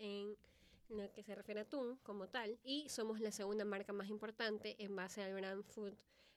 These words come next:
de Kantar del dos mil veintitrés en el sector de alimentos. Entonces, orgullosamente puedo decir que pertenezco a ese equipo.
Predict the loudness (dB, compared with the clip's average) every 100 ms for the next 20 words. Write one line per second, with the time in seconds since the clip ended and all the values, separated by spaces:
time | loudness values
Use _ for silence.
0 | -4 0 0 2 4 4 2 -2 -2 -2
1 | 0 2 2 0 0 0 -2 -2 0 0
2 | -2 0 0 -2 -6 -4 -2 0 -2 -4
3 | -8 -14 -18 -18 _ -4 -2 0 -2 -2
4 | 0 0 -4 -8 -8 -8 -6 -8 -6 -6
5 | -4 -2 -2 -4 -8 -8 -12 -16